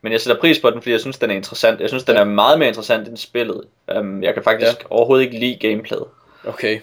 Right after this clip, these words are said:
Speaker 1: Øhm, altså, det bedste ved, ved gameplayet, det er jo sådan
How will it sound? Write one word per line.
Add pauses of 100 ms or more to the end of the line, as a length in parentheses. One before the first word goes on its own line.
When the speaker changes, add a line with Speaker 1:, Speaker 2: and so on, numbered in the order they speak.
Speaker 1:
Øhm, (180)
altså, (300)
det
bedste
ved,
ved
gameplayet,
det
er
jo
sådan